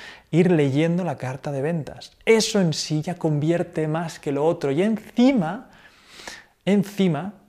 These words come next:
no se te ve la cara, por lo que ya no entran en juicios. A lo mejor es un chico de catorce, quince, diecisiete años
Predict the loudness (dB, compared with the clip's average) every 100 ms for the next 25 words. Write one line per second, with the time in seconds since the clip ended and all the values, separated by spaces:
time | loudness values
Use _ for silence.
0 | _ _ -4 0 0 2 2 2 2 0
1 | 0 -2 -2 -2 -2 0 -2 0 -2 -2
2 | -2 0 0 0 -8 -10 -10 -8 -6 0
3 | 0 0 -2 -2 -2 -4 0 0 2 0
4 | 0 0 -4 -4 -4 0 -2 -2 -8 -4
5 | -2 -2 -4 -4 -4 0 0 0 -4 -6